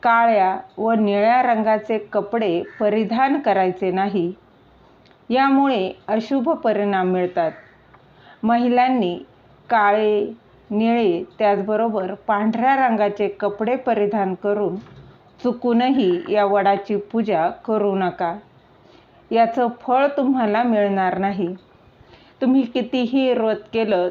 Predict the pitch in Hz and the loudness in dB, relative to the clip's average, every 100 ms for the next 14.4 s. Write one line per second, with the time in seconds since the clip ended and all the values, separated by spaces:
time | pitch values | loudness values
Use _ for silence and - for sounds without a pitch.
0 | 180 220 208 202 240 254 190 180 220 - | -2 -2 0 0 -2 0 0 -2 -2 -16
1 | - - - - 233 233 233 - - 214 | -20 -20 -18 -2 0 0 -2 -8 -4 -2
2 | 214 226 233 269 262 247 202 190 196 208 | 2 0 0 -2 -2 -2 0 2 2 0
3 | 226 233 214 170 180 - - - _ 220 | -4 -4 -4 -4 -6 -16 -20 -20 _ -2
4 | 208 - 220 214 202 175 - - 220 220 | -2 0 -2 0 -2 -4 -6 -8 -4 0
5 | 233 214 180 180 - 240 269 262 226 202 | 0 0 0 -2 -2 2 2 2 0 0
6 | 185 175 170 196 208 170 180 - - _ | -2 -2 -2 -4 -2 -4 -6 -16 -20 _
7 | - - - - 233 233 233 180 196 - | -20 -20 -18 -2 0 2 0 0 -2 -2
8 | 226 233 294 330 302 202 196 208 214 226 | -4 -2 -2 -2 -2 -2 -2 -2 0 0
9 | 226 233 269 190 214 208 180 180 214 202 | -2 -4 -4 -2 -2 0 0 0 -4 -8
10 | - 165 226 _ - _ - - - - | -6 -8 -8 _ -20 _ -20 -20 -20 -18
11 | - 220 262 269 - - 269 247 175 - | -4 2 2 2 -4 -2 2 2 2 -4
12 | - 254 240 240 175 190 - _ - - | -6 0 2 2 0 -4 -14 _ -20 -6
13 | 208 214 196 202 208 - - - 233 226 | 0 2 2 0 -4 -12 -20 -6 0 2
14 | 226 208 180 | 2 2 0